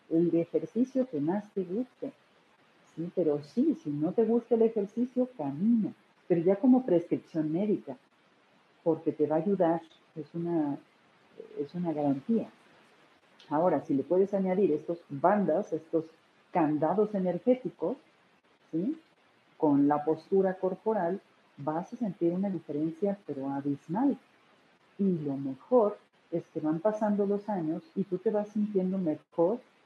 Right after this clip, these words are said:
y mejor y mejor. ¿Ok?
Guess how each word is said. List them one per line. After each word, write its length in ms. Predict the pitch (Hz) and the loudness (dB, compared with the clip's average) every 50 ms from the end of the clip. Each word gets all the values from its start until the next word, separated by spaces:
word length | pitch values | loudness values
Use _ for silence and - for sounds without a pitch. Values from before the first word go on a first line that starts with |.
| _ - | _ -4
y 60 | 226 | -2
mejor 480 | 208 165 147 - - 165 160 170 190 - - _ _ _ _ _ _ - | -2 -2 -2 -2 -2 -2 -2 -2 -2 -8 -14 _ _ _ _ _ _ -2
y 60 | 226 | -2
mejor. 340 | 220 214 220 - 294 262 247 - _ _ _ _ _ _ _ _ _ _ _ _ _ _ _ _ _ _ _ _ _ _ _ - - - - | -2 -2 -2 -2 -4 -4 -4 -6 _ _ _ _ _ _ _ _ _ _ _ _ _ _ _ _ _ _ _ _ _ _ _ -20 -20 -18 -18
¿Ok? 360 | 151 - - 233 285 339 | -14 -6 0 2 2 2